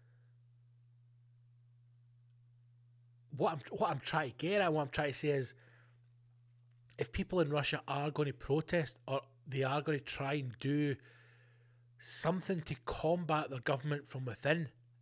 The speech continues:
I don't think this is the way to do it. And certainly doing individual protests in small numbers or one-on-one is gonna get you nowhere, because they will just take you away,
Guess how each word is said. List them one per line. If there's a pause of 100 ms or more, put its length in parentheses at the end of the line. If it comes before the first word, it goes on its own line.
(280)
I (120)
don't
think
this
is
the
way
to
do
it. (960)
And
certainly
doing (400)
individual
protests
in
small
numbers
or (120)
one-on-one (340)
is
gonna
get
you (220)
nowhere, (300)
because
they
will
just
take
you
away,